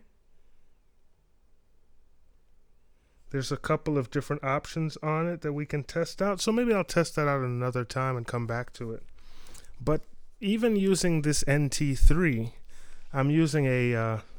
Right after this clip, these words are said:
pretty inadequate set of headphones. So I hope this sounds better by the time you get it. Um, according to these headphones, my voice sounds flat and uninspired. I don't think I feel flat and uninspired today, but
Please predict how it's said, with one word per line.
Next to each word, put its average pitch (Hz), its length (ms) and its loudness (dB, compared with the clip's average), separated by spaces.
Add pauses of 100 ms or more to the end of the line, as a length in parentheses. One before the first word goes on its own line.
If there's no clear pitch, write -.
(280)
pretty 160 300 0
inadequate 131 520 2
set 123 180 -2
of 113 100 -4
headphones. 156 800 -4 (440)
So 131 180 -2
I 120 80 0
hope 151 260 0
this 143 200 0
sounds 127 360 0
better 123 300 0
by 110 180 -2
the 113 80 -4
time 117 320 -2
you 117 180 0
get 101 240 -6
it. - 300 -12
Um, 113 380 -6 (760)
according 151 300 8
to - 100 0
these 131 200 2
headphones, 123 680 2
my 113 120 -2
voice 110 300 0
sounds 107 360 -6
flat 107 680 -4
and 92 260 -6 (840)
uninspired. 110 960 2 (1200)
I 202 100 6
don't 160 140 8
think 131 200 4
I 113 80 2
feel 131 260 2
flat - 260 -4
and 120 80 -2
uninspired 113 520 -2
today, 160 340 0
but 196 180 -4